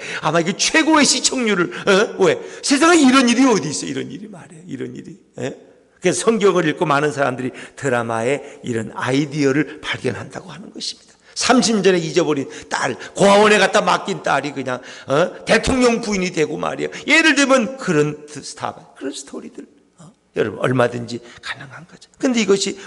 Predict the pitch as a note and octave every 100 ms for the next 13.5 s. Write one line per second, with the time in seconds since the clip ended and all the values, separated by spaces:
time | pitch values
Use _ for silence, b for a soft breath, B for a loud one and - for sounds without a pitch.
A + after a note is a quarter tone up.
0 | B D3 C3 B2+ - A#2+ A#2 A2 - B
1 | - - A3+ A3 F#3+ E3 - - C3 -
2 | - - _ B B - F3+ C#3+ F3+ F3+
3 | G3+ G3 F#3 - - A3+ G3+ F#3 F3 -
4 | - - E3 D3+ - - C3 D3+ G#3 G#3
5 | G#3 - G3 A3 - B - F#3 G#3 A3+
6 | A#3 A3+ A#3+ G3+ G#3 F#3 G3 C#3+ B2+ B2
7 | A2+ B B - A#2 - B3+ B3 B3 A3+
8 | G3 D3+ D#3 C3+ B2 A#2 - - - G#3+
9 | G#3 D3+ B2 A#2 C#3+ E3 B - D#3+ C#3
10 | C3+ A#2 - D3 A#2+ B2 - B B B
11 | - B2 B2+ B2+ C#3+ B2 A#2 C3 A#2 A2+
12 | - - - D#3+ D3+ D#3 C#3+ C3+ C3 B2+
13 | B2+ B2 A#2+ A#2+